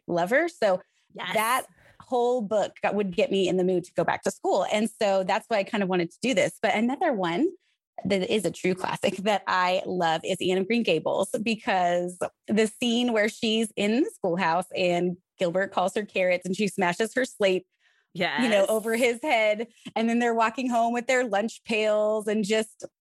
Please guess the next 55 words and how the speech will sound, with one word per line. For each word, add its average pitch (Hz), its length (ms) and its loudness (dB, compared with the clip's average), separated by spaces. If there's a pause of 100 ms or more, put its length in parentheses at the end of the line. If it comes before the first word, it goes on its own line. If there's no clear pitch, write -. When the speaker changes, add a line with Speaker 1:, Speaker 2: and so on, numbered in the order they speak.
(140)
Speaker 1:
that 202 240 2
whole 226 320 0
s-, - 240 -8
one 226 240 2
room, 214 240 2
school 196 340 -2
room 175 320 0
kind 175 220 0
of 175 100 -8
thing 175 480 0
made 214 180 0
me 214 100 2
so 160 180 0
happy. - 320 -2
So - 120 -6
that's 190 240 -2
one 226 120 0
of 196 60 2
my 185 120 2
favorite 180 480 0
<laughs> - 300 -4
school 262 340 0
Speaker 2:
Yes. 240 80 -12
Speaker 1:
classics, 277 440 -2
even 302 180 -2
though 320 160 2
it's - 300 -12
really 330 140 2
not 185 220 0
all 170 180 0
about - 280 -2
school, 147 240 -2
but - 180 0 (380)
has 202 160 0
some 220 80 2
Speaker 2:
Yeah. 208 80 2
Speaker 1:
great 165 320 -2
school 196 340 0
scenes. 170 460 0 (580)
And 240 100 0
then 277 80 0
another 285 340 2
one 214 360 0 (120)
that 254 120 0
I 262 40 6
used 302 240 0
to 277 60 0
read 190 380 2
every 190 200 2
single 190 220 0
year 175 180 0
with 160 140 -2
my 160 140 -2
fourth - 340 -2
graders 359 420 0